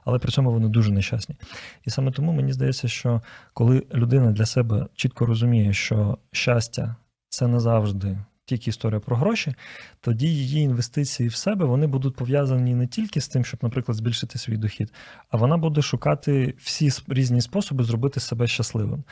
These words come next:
Тому що для когось взяти улюблену книгу і зустрітися там з подругою в кав'ярні, півгодини почитати до того, як подруга прийшла, цю улюблену книгу, і потім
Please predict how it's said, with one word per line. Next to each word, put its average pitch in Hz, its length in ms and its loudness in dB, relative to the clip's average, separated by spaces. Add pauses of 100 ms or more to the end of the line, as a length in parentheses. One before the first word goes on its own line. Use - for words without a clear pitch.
(240)
Тому 127 160 0
що 127 140 -2
для 113 160 -2
когось 175 440 -2
взяти 127 500 0
улюблену 120 460 2
книгу 123 480 2
і 107 80 0
зустрітися 117 560 -4
там 113 180 -2
з - 40 -8
подругою 113 560 2
в 98 60 -4
кав'ярні, 113 600 0 (260)
півгодини 117 480 2
почитати 113 540 -2
до 107 320 2
того, 110 200 2
як 104 140 2
подруга 107 340 2
прийшла, 107 420 0
цю - 160 -2
улюблену 110 400 2
книгу, 127 320 2
і 101 40 0
потім 110 340 -2